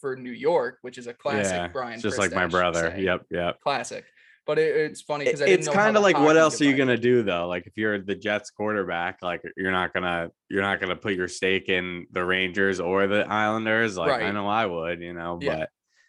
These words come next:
Speaker 1: Just go to
Speaker 2: but
Speaker 1: whatever. They're giving you free tickets to go to a sporting event and put a jersey on, and, and you're advertising New York City. So it's like, why,
Speaker 2: Yeah, you
Speaker 1: why
Speaker 2: gotta
Speaker 1: wouldn't
Speaker 2: buy
Speaker 1: you do
Speaker 2: in.
Speaker 1: that?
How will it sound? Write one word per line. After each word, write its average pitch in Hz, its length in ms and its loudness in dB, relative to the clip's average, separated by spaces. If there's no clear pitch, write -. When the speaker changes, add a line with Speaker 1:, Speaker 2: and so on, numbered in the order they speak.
Speaker 1:
Just 208 220 -6
go 214 120 0
to 208 40 4
Speaker 2:
but 220 80 4
Speaker 1:
whatever. 220 340 0
They're 160 180 -2
giving 165 340 -4
you 165 120 -4
free 156 260 -6
tickets 151 420 -4
to 143 80 -8
go 139 140 0
to 147 120 -2
a 143 40 -2
sporting 139 360 -2
event 135 260 -4
and 123 120 -14
put 208 120 -6
a - 40 -2
jersey 131 440 -10
on, 76 280 -14
and, 120 300 -10
and 135 140 -8
you're 131 180 -6
advertising 135 960 -4
New 135 160 -6
York 131 280 -2
City. 180 260 -6
So - 160 -10
it's - 140 -12
like, 117 260 -10
why, - 160 -8
Speaker 2:
Yeah, 98 140 -8
you - 60 -10
Speaker 1:
why 117 120 -2
Speaker 2:
gotta 95 120 2
Speaker 1:
wouldn't 82 180 -2
Speaker 2:
buy 80 60 -4
Speaker 1:
you 80 60 -8
do 76 60 -8
Speaker 2:
in. - 60 -12
Speaker 1:
that? 71 180 -12